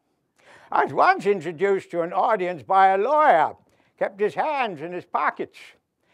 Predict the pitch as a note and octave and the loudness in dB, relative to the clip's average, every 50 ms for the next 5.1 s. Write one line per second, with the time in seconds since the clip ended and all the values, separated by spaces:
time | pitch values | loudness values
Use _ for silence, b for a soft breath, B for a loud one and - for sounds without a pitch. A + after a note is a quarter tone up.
0 | _ _ - - A3+ A3+ E3+ F#3 G3 D#3+ G#3 A#3 A3+ G3+ D3+ - G3 G#3 G#3+ G3+ | _ _ -10 -8 -8 -8 -8 -14 -14 -8 -4 -4 -4 -4 -4 -8 -8 -6 -4 -6
1 | C#3 A2+ C3+ - - - B3+ A#3 - _ - G3 A3+ B3+ A#3+ A3+ A3 F#3+ E3+ E3 | -6 -8 -8 -6 -4 -2 -2 -2 -4 _ -10 -8 -4 -2 -2 -2 -2 -4 -6 -8
2 | D3+ - E3+ E3 - - - B3+ D4 B3+ F#3 F3 D3 B2 - - - _ _ _ | -8 -4 -4 -4 -4 -4 -8 -8 -8 -8 -8 -10 -10 -10 -12 -14 -20 _ _ _
3 | _ _ _ _ - - A#2 - - C3+ C#3+ - F3 C3 B2+ F#3+ G#3+ G3 C3 B2 | _ _ _ _ -12 -12 -10 -8 -6 -6 -4 -4 -4 -4 -4 -6 -6 -6 -8 -8
4 | G3 A3+ - A#3 G#3+ F#3+ - G#2+ A2+ B2 B2 A3 - - - - - C#4 A3+ C#3+ | -10 -10 -8 -8 -8 -8 -6 -6 -6 -4 -6 -8 -8 -10 -10 -10 -8 -8 -10 -12
5 | C3+ | -14